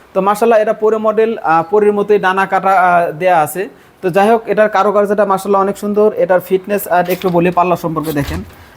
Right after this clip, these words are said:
সম্পূর্ণ এক ইঞ্চির উপর, ভিতরে বাইরে সেম কাট। ভিতরে আমি শুধু, আহ, বাইরেরটা না, আপনি ভিতরে কাটটা দেখেন কি সুন্দর, আহ, ফাইবার, চিটাগাং সেগুন কাঠের যেটা ফাইবার প্রধান বৈশিষ্ট্য, সেটা কিন্তু আপনারা লক্ষ্য করতে পারবেন। তো ভিউয়ার্স ভাই আরও বলবো, প্রবাসী ভাইরা দেখেন এখানে কিন্তু সুন্দর চারটি সেল পেয়ে যাবেন,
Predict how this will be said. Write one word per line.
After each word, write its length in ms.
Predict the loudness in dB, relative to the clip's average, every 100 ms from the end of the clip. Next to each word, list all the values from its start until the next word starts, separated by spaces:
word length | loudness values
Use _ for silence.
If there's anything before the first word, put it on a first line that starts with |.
| -14 -14 -14 -18
সম্পূর্ণ 480 | -8 -2 0 0 0 0
এক 240 | 0 0 -2
ইঞ্চির 260 | -4 -2
উপর, 200 | 0 0
ভিতরে 420 | 0 0 2 0
বাইরে 340 | 2 0 0 -2
সেম 360 | -4 -4 -2 -2
কাট। 200 | -2 -4 -8 -20 -8
ভিতরে 240 | 0 2 2
আমি 160 | 2
শুধু, 280 | -2 0 0
আহ, 260 | 2 2 2
বাইরেরটা 440 | 0 0 0 -2
না, 100 | -2
আপনি 180 | -4 -6
ভিতরে 320 | -10 -6 -4
কাটটা 260 | -4 -4 -6
দেখেন 240 | -6 -10 -10
কি 120 | -10
সুন্দর, 460 | -10 -10 -2 0 0 -6 -20 -6
আহ, 160 | -2 -2
ফাইবার, 360 | 0 2 2 0
চিটাগাং 320 | 0 0 -2
সেগুন 240 | -2 -2 0
কাঠের 160 | -2
যেটা 200 | -2 -4
ফাইবার 340 | -2 0 0 -2
প্রধান 220 | -2 -2 0
বৈশিষ্ট্য, 340 | -2 -2 -6
সেটা 220 | -4 -4
কিন্তু 160 | -4 -6
আপনারা 220 | -4 0
লক্ষ্য 240 | 0 -2
করতে 160 | -4 0
পারবেন। 260 | 0 0 -2 -6 -20 -6
তো 100 | -2
ভিউয়ার্স 260 | 2 2 2
ভাই 220 | 0 2
আরও 300 | 2 2 2
বলবো, 400 | 0 -4 -2 -6
প্রবাসী 360 | -6 -4 -4 -2
ভাইরা 180 | -2 -2
দেখেন 240 | -4 -4
এখানে 200 | -4 -4
কিন্তু 160 | -6 -6
সুন্দর 320 | -4 -2 -2
চারটি 340 | 0 -2 -2
সেল 240 | -4 -2 -2
পেয়ে 180 | 0
যাবেন, 320 | 2 2 0